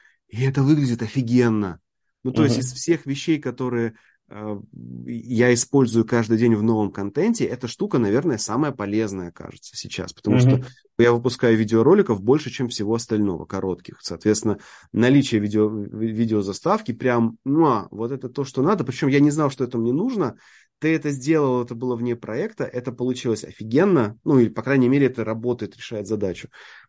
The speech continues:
Speaker 1: Я
Speaker 2: Мгм.
Speaker 1: страшно доволен видеозаставкой.
Speaker 2: Но вы при этом как-то в видосиках ускорили, я видел.
Speaker 1: Да, да, да. Но это нужно было для драматургии. Ну, типа,
Speaker 2: Мгм.
Speaker 1: ты можешь
Speaker 2: Окей.
Speaker 1: такую
Speaker 2: Там, там,
Speaker 1: длинную
Speaker 2: может, может, просто это уже мое дизайнерское занудство, там просто чуть-чуть теряется.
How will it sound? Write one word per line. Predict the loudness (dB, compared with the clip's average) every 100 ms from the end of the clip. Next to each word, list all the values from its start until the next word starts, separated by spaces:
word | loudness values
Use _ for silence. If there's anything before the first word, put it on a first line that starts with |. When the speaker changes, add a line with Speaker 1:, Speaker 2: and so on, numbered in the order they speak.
| 0
Speaker 1:
Я | 4 4
Speaker 2:
Мгм. |
Speaker 1:
страшно | 4 2 0 0
доволен | 0 2 4 2
видеозаставкой. | 0 -2 -6 -6 -10 -12 -12 -14 -16 -18 _ -4
Speaker 2:
Но | 2
вы | 4 4
при | 4 2
этом | 2 0
как-то | 0 0 2 2 2 0
в | 0 2 2
видосиках | 0 0 -2 -6 -6
ускорили, | -6 -2 -2 0 0
я | -2 -2
видел. | -4 -2
Speaker 1:
Да, | 2 2 2
да, | 0 0 0
да. | -2 -4
Но | 2 2
это | 6
нужно | 6 6 4
было | 2 2 2
для | 0 0
драматургии. | -2 -4 -6 -8 -14 -12 -14 -10
Ну, | -4
типа, | -2 0 0
Speaker 2:
Мгм. |
Speaker 1:
ты | -2 -4
можешь | -8 -6
Speaker 2:
Окей. | -2
Speaker 1:
такую | 0 2
Speaker 2:
Там, | 4
там, | 2
Speaker 1:
длинную |
Speaker 2:
может, | 2 0 0
может, | -2 -2
просто | -2 0 0
это | 0 0 -2
уже | 0 0
мое | 0 0
дизайнерское | 0 0 -2 -2
занудство, | 0 0 -2 -4
там | -6 -6
просто | -6 -6 -8
чуть-чуть | -8 -6 -4
теряется. | 0 4 4 2 -2